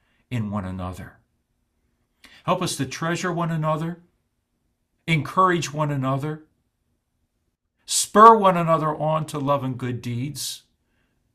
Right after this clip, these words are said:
and to help each other to fulfill the purposes that you have for us that will bring honor and glory to your name. Again, Father, I thank you for each one who was here this evening.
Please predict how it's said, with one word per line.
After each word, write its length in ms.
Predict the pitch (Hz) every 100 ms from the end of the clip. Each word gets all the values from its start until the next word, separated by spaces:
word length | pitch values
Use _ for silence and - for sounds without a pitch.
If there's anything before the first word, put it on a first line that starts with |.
| _ _ _
and 140 | 139 139
to 80 |
help 280 | 127 156 262
each 240 | 220 151 -
other 400 | 135 123 98 95 - _ _ _ _ _ _ _ _
to 120 | -
fulfill 500 | 135 127 117 - 165
the 80 | 139
purposes 720 | 131 - 139 127 120 113 -
that 100 | -
you 160 | 110 104
have 240 | 104 101
for 300 | - 113 110 _ _ _ _ -
us 440 | 120 104 - - - _ _ _ _ _ _
that 160 | - 123
will 80 | 113
bring 300 | 110 110 110
honor 340 | 113 113 113
and 140 | 123 123
glory 360 | 113 101 95
to 160 | 92 101
your 200 | 92 92
name. 400 | 90 90 80 69 - _ _ _ _ _ _ _ _ _ _ _ _ _ _ _ _ _ _ _ _ _ _ _ _ _ _ _ _ _
Again, 280 | 117 120 123
Father, 380 | 117 120 117 123
I 120 | 117
thank 340 | 117 139 123
you 60 | 123
for 180 | 120 135
each 260 | 123 117
one 280 | 120 117 107
who 120 | 101
was 240 | 110 104 -
here 180 | 110 101
this 280 | 101 -
evening. 420 | 104 98 98 98